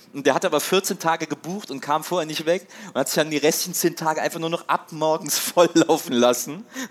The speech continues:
und war so der creepy Drunk Dude, der da so die ganze Zeit abgehangen hat,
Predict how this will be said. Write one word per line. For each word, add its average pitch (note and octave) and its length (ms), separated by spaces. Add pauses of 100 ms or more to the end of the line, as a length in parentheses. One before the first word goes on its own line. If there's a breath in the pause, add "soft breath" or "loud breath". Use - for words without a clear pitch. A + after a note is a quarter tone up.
(120)
und C#3 220
war D3 180
so D#3+ 220 (260 loud breath)
der D3+ 140
creepy F3 640
Drunk D3+ 420 (100)
Dude, C#3 300 (120)
der D3 140
da - 140
so G3+ 200
die E3 260
ganze D#3 280
Zeit D#3+ 120
abgehangen C#3 560
hat, D3+ 100